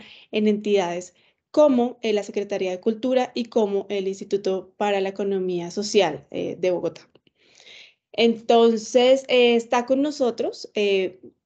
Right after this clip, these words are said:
para iniciar, eh, en este panel, en este, en este tercer panel, está Aide-, Aideluz Lis-, Lis-, Lescano. Ella es socióloga de la Universidad Autónoma de Medellín, es especialista en formulación y, y evaluación de proyectos,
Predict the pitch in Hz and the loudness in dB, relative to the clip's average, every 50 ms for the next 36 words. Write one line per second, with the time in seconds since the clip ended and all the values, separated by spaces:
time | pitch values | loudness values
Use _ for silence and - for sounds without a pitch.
0 | _ - 226 220 208 208 202 196 196 196 196 208 190 180 180 185 185 180 - 196 | _ -2 -2 0 0 0 0 -2 -4 -4 -6 -6 -2 -2 -2 -2 -2 -2 -4 -4
1 | 202 208 208 208 208 - 269 269 269 294 277 254 233 233 285 294 240 226 196 185 | -4 -4 -4 -2 2 2 2 4 4 0 0 0 -2 -4 -6 -6 -6 -4 -4 -4
2 | 180 180 - 196 196 190 - 202 196 190 190 _ _ 220 233 233 254 240 233 - | -6 -6 -6 -6 -6 -6 -6 -6 -8 -10 -12 _ _ -8 -6 -4 -6 -4 -2 -2
3 | 269 254 233 269 330 - - _ _ _ _ _ _ _ _ _ _ _ - - | 0 0 0 -2 -4 -6 -12 _ _ _ _ _ _ _ _ _ _ _ -6 -4
4 | 220 220 214 226 202 - - 220 233 226 254 240 240 - 240 240 247 226 226 220 | -4 -2 0 -2 -2 -2 0 -2 2 4 4 2 4 2 2 2 2 2 2 2
5 | 220 208 196 175 180 196 196 196 - - 202 202 - - _ - 196 202 196 202 | 2 0 0 -2 -4 -6 -6 -8 -10 -10 -10 -10 -12 -16 _ -6 -6 -4 -4 -2
6 | - 247 190 151 151 - _ _ _ _ _ - - - _ _ - 254 262 233 | -2 -2 -2 -2 -4 -10 _ _ _ _ _ -20 -20 -20 _ _ 2 2 4 4
7 | 277 269 269 269 269 - - 247 233 - - 277 269 254 254 247 247 254 262 262 | 4 4 4 2 2 0 0 -2 -2 -2 2 4 4 4 4 2 0 0 -2 -2
8 | 262 269 269 262 247 240 233 - 233 220 196 190 185 - 202 202 202 214 208 214 | -2 -2 -4 -4 -6 -6 -4 -4 -2 -2 -2 -4 -6 -8 -8 -6 -6 -4 -4 -2
9 | 214 214 214 214 220 226 233 240 254 269 269 285 285 294 311 392 - _ _ - | -2 -2 -2 -2 -2 -2 0 0 0 0 0 0 0 0 -2 -4 -8 _ _ -12
10 | 214 214 208 202 - - 208 208 233 220 220 220 214 214 208 202 202 - 208 208 | -10 -8 -8 -8 -6 -6 -2 0 0 0 0 -2 -2 -2 -4 -6 -4 -4 -4 -2
11 | 214 220 220 214 214 214 214 196 185 180 - - - 214 214 202 185 180 185 190 | 0 0 0 0 0 -2 -2 -2 -2 -4 -4 -2 2 2 4 4 2 0 -2 -4
12 | 190 180 175 175 - 190 214 240 277 269 269 - 226 247 - - | -8 -8 -8 -4 -2 2 4 4 4 4 2 0 -4 -6 -6 -8